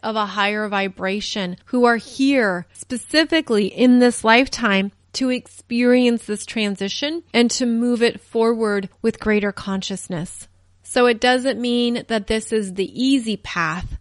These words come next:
not by any means. We all know that. In fact, it's been the harder path in a lot of ways, but it's also gonna bring about more rewards,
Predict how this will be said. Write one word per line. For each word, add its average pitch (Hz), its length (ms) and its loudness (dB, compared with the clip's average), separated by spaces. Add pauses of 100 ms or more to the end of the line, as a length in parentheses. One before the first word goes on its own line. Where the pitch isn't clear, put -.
(220)
not 208 240 0
by 240 140 8
any 254 300 4
means. 180 420 -4
We 190 140 2
all 240 180 8
know 233 300 2
that. 190 320 0 (160)
In 214 100 -4
fact, 214 460 0 (420)
it's 220 300 -2
been 220 340 0
the 180 100 -2
harder 233 480 2
path 175 520 -8
in 214 160 -8
a 202 60 -4
lot 196 280 0
of 185 80 -4
ways, 190 540 -2 (200)
but 233 120 0
it's 226 240 0
also 233 340 2
gonna 226 240 -2
bring 220 260 -2
about 208 400 0
more 214 360 0
rewards, 196 880 -2